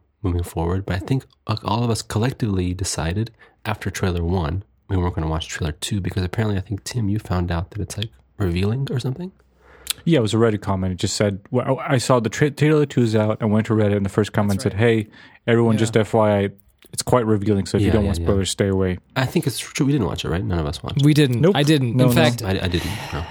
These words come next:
Speaker 3: in fact, Jake, uh, you probably don't know this 'cause you didn't listen to the Spider-Man podcast, which I'm glad you did,
Speaker 1: Okay.
Speaker 3: because if you listened to it and you didn't watch Spider-Man, I'm just like, "Jacob,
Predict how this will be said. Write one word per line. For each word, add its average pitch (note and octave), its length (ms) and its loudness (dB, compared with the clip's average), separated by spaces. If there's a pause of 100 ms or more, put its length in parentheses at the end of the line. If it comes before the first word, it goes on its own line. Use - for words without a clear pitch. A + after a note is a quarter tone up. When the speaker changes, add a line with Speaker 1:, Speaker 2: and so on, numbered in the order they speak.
Speaker 3:
in C#3+ 80 4
fact, D3 260 2
Jake, D3+ 320 0
uh, A#2+ 360 0
you A#2+ 80 -2
probably B2 260 -2
don't A#2+ 180 -2
know C3+ 160 2
this D3+ 240 4
'cause A2+ 400 2
you A2+ 80 2
didn't A#2+ 240 2
listen A#2 300 0
to A2+ 300 2
the G#2+ 100 2
Spider-Man C#3+ 440 4
podcast, D#3 400 0
which - 140 0
I'm A2 80 2
glad B2 240 4
you D3+ 80 2
did, E3 280 4
Speaker 1:
Okay. C3 120 0
Speaker 3:
because A2+ 540 2
if D#3+ 180 4
you E3 80 6
listened E3 380 2
to F#3 140 2
it G3 100 2
and C3+ 100 0
you C3 80 2
didn't C#3+ 200 2
watch D3+ 200 2
Spider-Man, D#3 560 4
I'm C3 160 2
just B2+ 220 0
like, A2+ 160 2
"Jacob, A#2+ 320 0